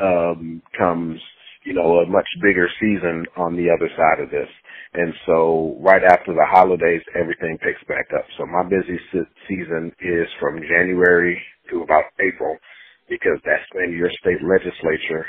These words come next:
is in session. And so they meet that, um, from, I think this year, it's gonna be, I think, around January seventh,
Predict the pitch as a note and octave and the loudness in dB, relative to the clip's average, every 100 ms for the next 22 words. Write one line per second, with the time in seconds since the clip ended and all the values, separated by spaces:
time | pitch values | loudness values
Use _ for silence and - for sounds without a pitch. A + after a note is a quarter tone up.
0 | - E2+ E2 D2 - - G2 - F2+ F2+ | -10 -10 -8 -10 -6 2 2 2 -10 -18
1 | _ _ - - - D#2+ - D#2 E2 F2+ | _ _ -20 -20 -18 -14 -6 -4 0 0
2 | F#2+ F#2+ - E2+ D#2+ E2 E2+ D#2+ E2 E2+ | 0 -4 -2 0 0 0 -2 -4 -10 -14
3 | - _ _ _ _ _ _ _ _ _ | -20 _ _ _ _ _ _ _ _ _
4 | - - - F2 D#2+ D#2+ - G#2+ - A2+ | -20 -14 -4 -4 -2 -4 -4 -6 -2 -2
5 | - G#2 F2 F2 - - - - - - | -2 0 2 2 0 -12 -20 -20 -18 -4
6 | G2+ F#2 F2 E2+ F2+ F2 E2+ - - G2+ | -2 -2 -2 -2 -2 -4 -8 -14 -8 -4
7 | G2+ F#2+ E2 G#2+ A2 G#2 F#2+ - - - | 0 0 0 0 2 2 2 -2 -6 4
8 | A2 F#2+ F2+ | 4 4 -2